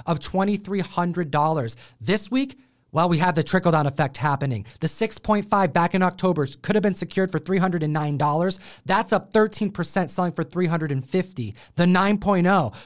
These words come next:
going for five hundred and sixty-five just this past December, is now up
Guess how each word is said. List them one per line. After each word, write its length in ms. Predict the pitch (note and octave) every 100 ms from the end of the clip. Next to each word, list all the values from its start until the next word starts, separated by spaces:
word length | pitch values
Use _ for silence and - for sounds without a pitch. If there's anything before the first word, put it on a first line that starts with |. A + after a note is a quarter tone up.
| -
going 180 | G3
for 140 | G3 F3+
five 360 | F#3 G3 G#3
hundred 260 | E3+ G#3 G#3
and 100 | F3
sixty-five 1120 | - G#3 - G3 F3+ - F#3+ A#3 G3 B2 -
just 480 | A#2 G3 C4 - -
this 280 | G#3 A#3+ -
past 440 | - G3+ G3+ -
December, 540 | F3 - A3+ A#3+ F#3 F#3
is 200 | G3 F3+
now 220 | A3 A3
up 260 | C#4 G#3